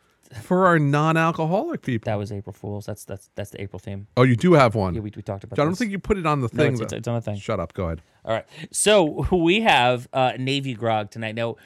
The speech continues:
Speaker 2: we've talked about this in a previous episode. I'm bringing it back for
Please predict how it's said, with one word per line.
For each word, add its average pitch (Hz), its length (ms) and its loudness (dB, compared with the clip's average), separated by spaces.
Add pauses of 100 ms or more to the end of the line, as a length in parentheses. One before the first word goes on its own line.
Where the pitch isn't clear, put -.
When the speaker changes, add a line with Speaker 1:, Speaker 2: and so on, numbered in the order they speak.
(160)
Speaker 2:
we've 135 220 -2
talked 156 240 0
about 156 240 -2
this 160 240 -6
in 127 140 -10
a 120 40 -8
previous 135 520 -8
episode. 127 320 -6
I'm 123 160 -8
bringing 120 240 -10
it - 100 -18
back 117 260 -2
for 120 360 -6